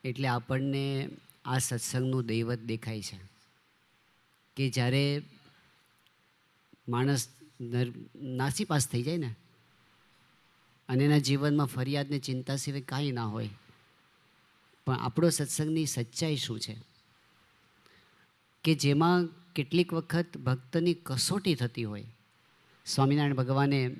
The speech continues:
અંત્યના પચીસમા વચનામૃતની અંદર ખરા ભક્તનું લક્ષણ કહ્યું છે કે ભગવાનનો ખરો ભક્ત કોને કહેવાય? તો મહારાજ કહે છે કે એમના જીવનમાં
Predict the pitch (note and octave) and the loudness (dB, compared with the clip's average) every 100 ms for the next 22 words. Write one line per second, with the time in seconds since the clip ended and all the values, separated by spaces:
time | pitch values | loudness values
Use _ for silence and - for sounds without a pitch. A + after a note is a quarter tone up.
0 | F#3+ F3+ C#3 B2 A#2+ C#3+ C#3 B2+ A2+ C#3 | -14 -12 -2 -2 2 0 2 -2 -2 -4
1 | - C#3 B2 A2+ C3+ C3+ C3+ - C3+ C3 | -2 -2 -2 -4 -2 -2 -2 -2 -2 0
2 | C3 C#3 D3+ - _ _ _ - - D3+ | 0 0 -2 -14 _ _ _ -12 0 2
3 | F3 D#3+ C#3 - E3 D#3 C3 B2+ - C3+ | 4 2 -2 0 0 2 0 -2 -2 -2
4 | B2 G#2+ A2+ - - _ _ _ _ _ | -2 -6 -6 -10 -12 _ _ _ _ _
5 | _ _ _ _ _ _ _ - E3 F3 | _ _ _ _ _ _ _ 4 10 10
6 | C#3 C3 D#3+ F#3 G3+ G3 - C#3+ E3+ A#3 | 8 2 6 6 8 4 2 0 4 4
7 | G#3 A3 - G3+ F3+ D#3+ B2+ A#2+ A2 G#2+ | 4 2 0 0 2 2 2 -2 -4 -6
8 | A2 _ _ _ _ _ - _ _ _ | -12 _ _ _ _ _ -20 _ _ _
9 | _ _ _ - F#3 D#3 E3+ G3 F#3 G3 | _ _ _ 8 8 8 6 4 4 2
10 | G3 G3 F3 G3 - - _ _ - _ | 4 2 2 -4 -10 -20 _ _ -20 _
11 | _ - G3+ G3 - F3+ E3+ F#3+ G#3+ F#3 | _ 6 6 6 2 4 6 6 4 6
12 | E3+ E3+ G3+ G3+ G#3 A3 A3+ | 4 6 4 4 4 4 0